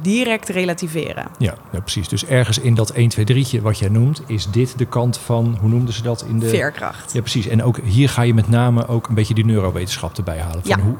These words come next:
Speaker 2: hoe werkt het eigenlijk in
Speaker 1: Ja.
Speaker 2: mijn brein? Dus met die drie. Oké, nou helder. Dat is dan, dat is dan toch de vijf minuten samenvatting. Heel knap dat je dat gelukt is. Nou zitten we hier vandaag op de Employer Branding Summit, weet je. En als ik dat heel simpel be-, dan is het het bij elkaar brengen van aan de ene kant werkgevers en aan de andere kant werknemers.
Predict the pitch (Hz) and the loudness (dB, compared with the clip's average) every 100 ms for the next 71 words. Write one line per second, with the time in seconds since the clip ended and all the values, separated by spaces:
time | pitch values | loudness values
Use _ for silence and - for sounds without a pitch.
0 | 92 123 117 123 - 117 - 110 107 - | 2 2 4 2 0 -4 -4 -4 -4 -2
1 | 240 104 107 87 82 90 101 - 120 110 | 0 0 -2 -4 -6 -6 -4 -2 -2 0
2 | 113 113 - - - - - - - - | -2 -2 -8 -16 -18 -18 -16 -14 -12 -4
3 | 165 101 139 127 85 110 120 214 - - | -2 0 -2 -2 0 0 -2 -4 -8 -6
4 | 117 113 110 107 - 135 - 120 165 - | -4 0 0 -2 0 0 2 2 0 0
5 | 113 110 104 156 - 160 135 139 285 139 | 0 2 2 0 -2 -2 -2 2 4 4
6 | 135 131 381 - - 139 - 151 151 202 | 4 2 0 0 0 -2 -2 -4 -4 -6
7 | - - - - - - - - - - | -8 -16 -20 -20 -20 -20 -20 -20 -20 -20
8 | - - 139 147 202 170 143 135 120 135 | -20 -4 0 2 0 2 2 2 0 -2
9 | 120 - - 117 120 104 139 101 98 165 | -4 -6 -6 -4 -2 0 2 2 2 0
10 | 170 - 165 240 - 123 151 131 127 107 | 0 -2 -2 -4 -4 -4 -2 0 0 0
11 | 107 104 120 135 139 117 110 - 110 117 | -2 0 2 2 2 2 0 -2 0 0
12 | 113 - 104 107 104 107 135 107 98 92 | 0 -4 -2 0 2 2 2 2 0 0
13 | 90 101 90 85 - - - 104 131 123 | 0 0 0 -2 -6 -14 -4 0 0 0
14 | 101 98 104 147 120 98 - 123 113 117 | 0 0 -2 -2 -2 -4 -6 -2 -2 0
15 | 98 98 87 95 107 170 214 | 0 -2 -2 0 0 -2 -4